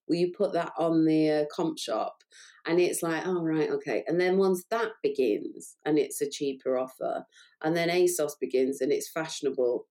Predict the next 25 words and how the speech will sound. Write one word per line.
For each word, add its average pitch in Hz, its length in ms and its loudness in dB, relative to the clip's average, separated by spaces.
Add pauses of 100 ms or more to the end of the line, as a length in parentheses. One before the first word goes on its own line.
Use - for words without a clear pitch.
and 135 220 -2
a 123 40 0
cheaper 127 500 -2
offer, - 440 -4 (420)
and 156 240 2
then 143 260 4
you've 139 200 0
got 131 360 0
the 139 200 0
rise 127 420 0
of 123 200 -2
Boohoo, 131 560 4
all 147 300 4
the - 140 0
e-tailers, 131 880 0
of 151 180 -10
course 147 360 0
that 135 160 -6 (200)
has 135 180 -6
an 135 120 -4
effect - 720 -8 (520)
on 139 460 0 (380)
the 139 100 0
high 127 300 -2
street. 117 640 -4